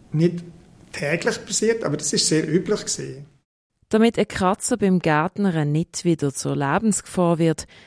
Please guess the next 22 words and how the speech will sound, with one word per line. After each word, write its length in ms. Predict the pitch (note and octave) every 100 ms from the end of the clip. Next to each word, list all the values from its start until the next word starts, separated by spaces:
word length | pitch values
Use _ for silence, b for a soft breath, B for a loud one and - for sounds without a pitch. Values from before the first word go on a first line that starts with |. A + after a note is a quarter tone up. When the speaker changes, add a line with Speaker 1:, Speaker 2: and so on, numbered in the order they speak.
| B B
Speaker 2:
braucht 280 | - G3+ F3+
es 140 | - -
dringend 520 | F3+ F#3 G#3+ G#3 -
neue 340 | D#3 D#3 D#3+
Wirkstoffe. 720 | D3 C#3+ - - - - - - _ _ _ _ _
Seit 280 | - G#3 F#3
dreissig 380 | G#3+ A#3 - F#3
Jahren 300 | F3+ F#3 A3
ist 120 | G3
aber 160 | G3+ F#3+
kein 400 | - E3+ F3 G3
neues 360 | F3 F3+ G#3+
Antibiotikum 920 | - F#3 F3 - F3 - G3+ G3 F3+
mehr 140 | E3+ D#3+
auf 100 | D#3
den 140 | D#3
Markt 320 | D3 D3 -
gekommen. 280 | - C#3 C3 - _ _ _ B B B B
Beim 120 | F#3
Nationalen 520 | F#3+ A3 - G#3+ F#3+ F#3+
Forschungsschwerpunkt 1080 | F3 F#3+ G#3 - - E3+ - - - - -
Anti-Resist 800 | D#3 - F3 D#3+ - F#3+ -